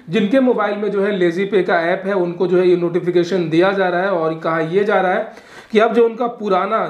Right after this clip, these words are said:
जो फीचर था lazy पे का, जो अपना एक iconic जो lazy पे जिस तरीके से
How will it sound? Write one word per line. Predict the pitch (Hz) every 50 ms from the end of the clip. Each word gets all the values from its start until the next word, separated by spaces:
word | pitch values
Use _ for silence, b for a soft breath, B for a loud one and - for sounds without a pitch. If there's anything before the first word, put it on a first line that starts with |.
| 147 156
जो | 180 185 180
फीचर | 180 - 202 196 185 - 226 214 208 202 -
था | 196 175 165
lazy | 165 165 170 165 160 185
पे | 196 - 175 175
का, | 165 165 151 147
जो | 147 156 160
अपना | 160 160 185 170 175
एक | 170 165 165 160 165 - 190 180 175 175 180 B B B B B B -
iconic | 175 180 190 - - 202 208 214 214 233 - -
जो | 160 185 185
lazy | 175 175 175 170 170 202
पे | 202 208 214 196 180
जिस | 156 190 202 202 -
तरीके | 196 175 180 175 180 196 185
से | 180 196 202 196 196